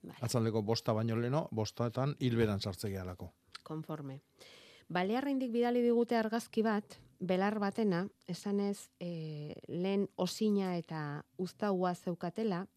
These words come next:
Speaker 1: ugari, eta, eh, bueno, ba, Landaberriko gomendioei jarraituz, bereziki Jakoba Errekondoren gomendioei jarraituz, lortu dutela hoiek atzeratzea. Baina beste belar bat sortu zaie orain,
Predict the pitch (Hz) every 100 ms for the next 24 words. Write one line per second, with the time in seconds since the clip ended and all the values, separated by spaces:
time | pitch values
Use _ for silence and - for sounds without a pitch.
0 | _ 185 185 220 185 196 - 185 233 240
1 | - _ _ 180 175 165 160 - - 160
2 | 190 220 175 165 175 180 185 190 180 185
3 | 185 185 185 185 180 180 185 - 277 330
4 | - - 156 160 - 180 175 175 180 175
5 | 175 170 - - - - 175 190 196 196
6 | 190 185 185 190 190 190 185 180 175 190
7 | 240 254 285 240 247 285 285 254 277 285
8 | 240 262 196 180 190 170 160 160 135 -
9 | - - - 220 294 294 226 262 262 226
10 | 240 247 247 240 - 247 240 240 247 294
11 | 226